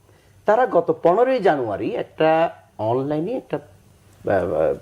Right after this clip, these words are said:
প্ল্যান করেছিলেন, একটা মিটিং করেছিলেন। সেখানে কিন্তু দেশকে অস্থিতিশীল করার ক্ষেত্রে এবং অন্তর্বর্তীকালীন সরকার ডক্টর ইউনূস স্যারকে একটা বিভ্রান্তি ফেলার জন্য বিভিন্ন কর্মকৌশলগুলো নিয়েছিলেন।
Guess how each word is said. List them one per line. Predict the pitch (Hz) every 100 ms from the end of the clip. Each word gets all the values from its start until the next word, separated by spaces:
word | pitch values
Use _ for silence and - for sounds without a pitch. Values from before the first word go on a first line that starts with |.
| -
প্ল্যান | 170 185
করেছিলেন, | 156 120 - 101
একটা | 82
মিটিং | 98 92 110 107
করেছিলেন। | 101 85 - 82 - - _ - - - -
সেখানে | - 220 240 240
কিন্তু | 240 226
দেশকে | 156 143 156 - 202 - -
অস্থিতিশীল | 135 156 - 196 190 - 175
করার | 135 113 90 -
ক্ষেত্রে | 113 - - 98 101 -
এবং | 113 131
অন্তর্বর্তীকালীন | 143 151 185 175 - 165 156
সরকার | 151 - 131 - 87 - - _ -
ডক্টর | 123 123 147
ইউনূস | 139 151 -
স্যারকে | 117 - - _ - 147 - - - - -
একটা | - 123
বিভ্রান্তি | 139 139 127 131 185 185
ফেলার | 165 147
জন্য | 127 120
বিভিন্ন | 104 131 135
কর্মকৌশলগুলো | 135 113 104 - 120 117 113 101
নিয়েছিলেন। | 90 82 - 80 76